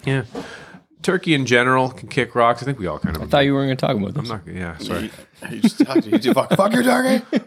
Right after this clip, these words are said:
Speaker 1: Okay, so I'm not gonna talk about it, but I will say
Speaker 3: <clears throat> If there were, like, let's go this way. If there's one way you could possibly have to eat turkey, what's your favorite way to eat turkey?
Speaker 1: You open up the garbage can. You throw,
Speaker 3: <laughs>
Speaker 1: no. Um,
Speaker 2: Dark meat on a sandwich with mayo.
Speaker 1: mm, that's, no, so that's the thing. The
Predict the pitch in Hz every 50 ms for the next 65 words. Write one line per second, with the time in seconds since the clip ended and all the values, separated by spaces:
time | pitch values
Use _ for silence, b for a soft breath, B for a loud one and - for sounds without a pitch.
0 | - 320 - 98 87 - - 104 113 113 135 165 165 151 131 - 143 127 127 -
1 | 147 139 143 160 156 113 107 101 95 98 104 107 - - 110 101 95 95 95 92
2 | - 214 220 180 - - 107 92 - _ - 156 147 190 175 156 151 160 170 -
3 | 185 160 - 185 165 156 135 123 92 78 113 127 117 147 156 160 - - 135 123
4 | 135 147 143 139 135 127 117 113 110 - 110 - - 104 98 101 - - 98 95
5 | 104 98 87 95 98 92 - - 98 95 92 123 127 - 165 143 - - - -
6 | 123 117 117 107 113 90 101 98 92 92 90 92 85 - 95 87 80 - - -
7 | _ _ _ _ - - 98 95 98 - 85 90 - 95 98 87 76 - 80 73
8 | 78 82 110 101 104 110 107 - - 120 110 110 123 127 117 120 - - - -
9 | - - 92 - - 855 - - - 76 76 - - - - 90 98 95 92 95
10 | 92 78 - - - 110 120 110 123 127 - 127 120 127 131 - - 107 101 95
11 | - - 101 101 98 98 98 - - 92 90 87 87 87 87 - _ _ _ _
12 | _ _ - - - _ _ _ - 82 85 82 80 78 78 78 - - - 95
13 | 92 87 - - - - 113 110 135 - - - 131 113 95 87 82 87 85